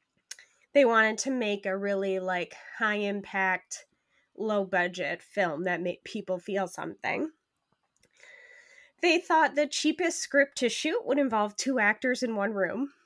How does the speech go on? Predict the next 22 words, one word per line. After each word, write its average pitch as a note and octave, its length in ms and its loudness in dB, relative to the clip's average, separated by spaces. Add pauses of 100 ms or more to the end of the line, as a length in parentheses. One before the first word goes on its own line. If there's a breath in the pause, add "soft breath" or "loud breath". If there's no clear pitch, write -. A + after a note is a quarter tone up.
(120)
which A#3 280 -6
does G#3+ 240 0
make G3+ 220 -2
sense. G3+ 540 -4 (600 soft breath)
Um, F#3+ 440 2 (580)
Whannell A3+ 400 4
said, G#3+ 400 0
"So C#4 180 -2
I A#3 80 6
actually D#4+ 460 2
think C4+ 380 0 (100)
the A#3+ 100 -2
restrictions C#4 560 -4
we A#3 120 -2
had A3+ 260 2
on A3 120 0
our G3+ 100 0
bank A3 260 -4
accounts G#3+ 380 -6
at F#3+ 100 -8
the F#3 60 -6
time, A3 460 -2